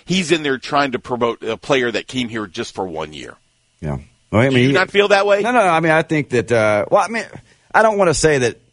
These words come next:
Speaker 2: Calipari is solely, uh, you know, get, should be given credit for this. I mean, he's a good player.
Speaker 1: Not solely. Yeah, I
Speaker 2: Yeah.
Speaker 1: agree with you what you're saying there.
Speaker 2: Yeah.
Speaker 1: There's still talent there with Olivier Sarr,
Speaker 2: Right.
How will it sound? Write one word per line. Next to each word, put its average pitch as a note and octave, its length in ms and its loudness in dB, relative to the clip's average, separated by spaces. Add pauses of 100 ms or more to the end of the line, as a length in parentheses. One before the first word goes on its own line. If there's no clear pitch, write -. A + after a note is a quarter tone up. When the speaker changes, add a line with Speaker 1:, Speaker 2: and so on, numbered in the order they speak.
(160)
Speaker 2:
Calipari A#2+ 600 2
is G2+ 160 -2
solely, A#2 840 2
uh, D2+ 140 -2
you D#2+ 220 2
know, G2+ 260 2
get, F2 460 -4
should C3+ 160 2
be B2+ 100 4
given A2 240 0
credit D#3 340 0
for F#2+ 120 -2
this. F2 340 2
I G2+ 60 2
mean, G#2 240 2
he's C3 180 2
a C#3 60 -2
good A#2 180 0
player. A2 380 2 (260)
Speaker 1:
Not C4+ 220 0
solely. F3 520 0
Yeah, G#3 220 4
I D3+ 160 2
Speaker 2:
Yeah. A#2+ 160 4
Speaker 1:
agree A#2+ 200 -2
with D#3+ 160 -2
you D3+ 60 -6
what C#3 140 -8
you're B2+ 80 -8
saying G2+ 380 -4
there. G2+ 140 0
Speaker 2:
Yeah. C3+ 40 -4
Speaker 1:
There's G#3 160 0
still B3 260 0
talent F#3 500 -2
there C3 160 0
with B2+ 140 -2
Olivier A#2+ 440 0
Sarr, A#2+ 260 2
Speaker 2:
Right. G#2 260 2